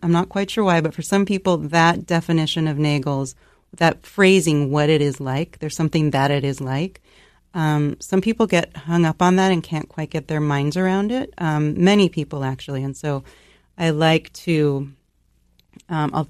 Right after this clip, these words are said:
I'll take someone through the following exercise to help them get what I mean by that and what I think he meant by that. Um, and it's just with a s-, couple of simple questions. So if I ask you,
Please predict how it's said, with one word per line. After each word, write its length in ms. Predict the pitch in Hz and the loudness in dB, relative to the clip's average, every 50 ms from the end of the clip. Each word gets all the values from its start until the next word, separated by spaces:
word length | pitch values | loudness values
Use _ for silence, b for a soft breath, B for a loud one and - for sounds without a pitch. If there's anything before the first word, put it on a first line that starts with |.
| - - | -10 -8
I'll 160 | - 170 160 - _ | -8 -8 -8 -10 _
take 220 | - - 208 190 - | -2 0 0 0 2
someone 260 | - 185 175 165 160 | 2 4 4 4 2
through 240 | - - 160 156 139 | 0 0 -2 -2 -2
the 200 | 135 - - 151 | -4 -10 -14 -14
following 580 | - _ _ - 170 165 160 160 156 151 151 151 | -14 _ _ 0 2 4 4 4 4 2 2 0
exercise 800 | 147 - - - 156 147 - 156 143 139 139 139 135 - - | -2 -4 -6 -8 -8 -4 0 0 2 2 0 -2 -4 -6 -12
to 140 | - - 156 | -10 -10 -6
help 240 | 139 160 151 151 - | -4 -4 -6 -4 -6
them 260 | 151 143 139 135 - - _ _ _ _ - - - 151 | -6 -6 -6 -8 -12 -20 _ _ _ _ -20 -20 -20 -2
get 220 | - 165 156 143 | 0 0 0 2
what 140 | 151 151 147 | 0 0 0
I 100 | 143 139 | 0 0
mean 280 | 135 139 139 139 135 131 | 0 0 -2 -2 -2 -4
by 140 | 135 131 135 | -4 -6 -4
that 240 | 127 135 131 135 - | -4 -4 -4 -4 -4
and 180 | 139 131 135 - | -4 -6 -6 -8
what 320 | - 170 147 143 - - - - | -10 -12 -10 -10 -12 -12 -12 -10
I 100 | 156 139 | -10 -8
think 200 | - 143 143 - | -6 -6 -6 -4
he 120 | - 156 | -4 -2
meant 220 | 147 143 143 - | -2 0 -2 -2
by 160 | - 139 135 131 | -4 -8 -6 -4
that. 280 | 135 131 127 - b b b b b b b b b b - | -2 -4 -4 -6 b b b b b b b b b b -6
Um, 340 | 165 156 151 147 143 143 - - | -2 0 0 0 0 -2 -2 0
and 120 | 165 165 | 0 0
it's 140 | 160 156 - | 0 0 -2
just 240 | - 196 185 - - | 0 0 0 0 0
with 160 | 175 165 - | -2 0 0
a 180 | 165 160 147 - - | 0 -2 -2 -6 -14
s-, 180 | - - - - _ | -16 -18 -18 -16 _
couple 240 | - 185 - 170 | -6 -4 0 0
of 80 | 170 160 | -2 0
simple 280 | - - 160 - 160 151 | 0 -2 0 0 -2 -2
questions. 480 | - 170 156 147 - - 135 147 147 | 0 0 0 0 -2 -6 -8 -8 -8
So 100 | - 147 | -8 -8
if 80 | 135 135 | -6 -4
I 80 | 147 147 | -2 0
ask 340 | 147 151 151 143 - - - | 0 0 0 -2 -6 -6 -4
you, 320 | 160 151 143 139 135 | -2 -2 -2 -2 -4